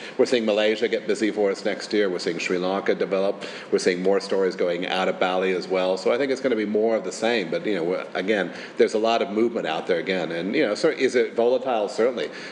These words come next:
But again, with volatility comes, uh, comes edginess as well. But we're seeing a lot of liquidity in the markets. There's still a lot of money out there to be spent. So I think it's gonna be an exciting time.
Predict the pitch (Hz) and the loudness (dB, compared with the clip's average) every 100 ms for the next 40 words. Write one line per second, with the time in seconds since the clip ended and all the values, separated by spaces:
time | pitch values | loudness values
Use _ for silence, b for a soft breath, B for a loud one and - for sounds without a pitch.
0 | B 113 117 123 104 98 107 104 98 107 | B 4 4 2 2 2 4 2 2 0
1 | 101 92 90 98 95 92 95 87 87 80 | 2 0 0 -2 -2 0 0 2 0 -2
2 | - - 92 87 90 92 92 87 87 85 | -4 -4 -2 0 0 0 0 -2 -2 -2
3 | - 92 87 98 98 120 101 95 107 110 | 0 0 2 0 0 0 0 0 0 0
4 | 95 98 - 90 85 85 80 82 87 87 | 0 -4 -2 -2 0 -4 -4 -4 -4 -4
5 | 80 - 85 - 92 87 87 82 85 85 | -6 -6 -6 0 0 0 -2 -4 -4 -4
6 | 85 82 85 85 80 85 - 90 - - | -4 -4 -2 -2 -4 -6 -4 -4 -6 -4
7 | 78 80 - - - 131 107 110 90 87 | -4 -4 -6 -14 -2 0 2 0 0 -2
8 | - 87 82 78 87 87 | -2 -2 -2 -4 -4 -4